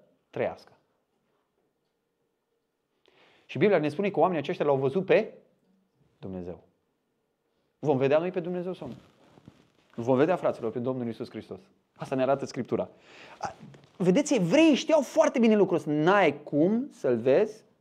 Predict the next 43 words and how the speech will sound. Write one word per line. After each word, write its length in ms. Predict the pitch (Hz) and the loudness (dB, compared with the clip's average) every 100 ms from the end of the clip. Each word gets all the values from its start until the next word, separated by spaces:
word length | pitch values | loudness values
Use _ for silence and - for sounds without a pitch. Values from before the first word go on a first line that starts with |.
| _ _ _ _ - | _ _ _ _ -8
pe 100 | 131 | -6
Dumnezeu. 420 | 120 107 98 85 - _ - 120 | -4 -4 -6 -10 -14 _ -6 2
Iacov 340 | 175 - 139 | 2 2 -8
spune, 360 | - 120 104 - _ _ | -8 -8 -8 -12 _ _
"Ăsta 200 | 107 - | -12 -4
e 20 | 127 | -4
un 100 | 175 | -2
miracol 380 | 180 127 - | 0 -2 0
ieșit 240 | 135 139 120 | -2 -2 -6
din 120 | 113 | -6
comun. 280 | 123 113 - | -6 -6 2
Am 220 | 156 165 | 6 6
văzut 300 | 139 135 233 | 6 2 2
pe 100 | 226 | 0
Dumnezeu 760 | 147 135 127 117 160 226 370 - - _ | 0 0 -2 4 8 8 8 2 -18 _
față 320 | 175 190 156 | 4 4 4
în 60 | |
față." 260 | 139 202 - | 6 6 6
Ăsta 160 | 156 156 | 4 4
trebuie 240 | 220 220 | 4 4
cimentat 540 | 202 202 196 190 311 | 4 6 8 8 8
aici, 180 | 240 214 | 6 4
trebuie 200 | 214 277 | 4 4
pus 200 | 233 302 | 6 4
un 120 | 285 | 6
nume 340 | 233 349 381 359 | 8 10 10 12
la 140 | 320 302 | 12 12
locul 220 | 285 277 | 12 8
ăsta, 140 | 247 233 | 6 4
trebuie 220 | 302 233 | 0 0
făcut, 240 | 262 247 - - - - | 0 -2 -4 -20 -12 8
"Aici 240 | 233 285 | 8 10
e 80 | 302 | 6
casa 320 | - 339 302 | 8 8 8
lui 100 | 277 | 4
Dumnezeu." 280 | 240 277 247 - - | 4 2 2 -6 0
A 160 | 196 | 4
văzut 360 | 156 160 143 302 | 6 4 4 0
pe 100 | 233 | 0
Dumnezeu 440 | 156 143 131 247 | -2 -2 0 -2
față 480 | 247 - 339 330 349 | -4 0 2 2 0
în 100 | 359 | -2
față. 520 | 370 466 - 104 90 | 2 2 2 0 -12